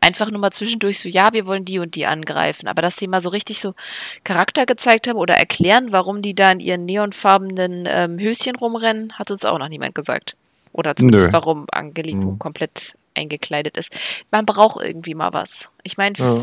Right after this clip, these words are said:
Speaker 1: fürs Auge sind sie so ganz cool, man kennt sie als Team und alles, aber es ist halt, es gibt keine Backstory.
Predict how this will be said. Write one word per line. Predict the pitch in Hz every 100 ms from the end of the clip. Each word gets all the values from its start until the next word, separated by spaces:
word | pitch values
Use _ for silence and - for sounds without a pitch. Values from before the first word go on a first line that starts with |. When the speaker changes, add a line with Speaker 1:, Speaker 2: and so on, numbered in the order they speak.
| 127
Speaker 1:
fürs | 214 -
Auge | - 269 262
sind | 240 240
sie | 240
so | 220 247
ganz | 220 202 -
cool, | 269
man | 240 202
kennt | 226 220
sie | 208
als | 196 -
Team | - 262
und | 262 -
alles, | 226 226 -
aber | 190 190
es | -
ist | -
halt, | 202 190 - - -
es | - -
gibt | -
keine | 190 165
Backstory. | 139 156 - 214 208 226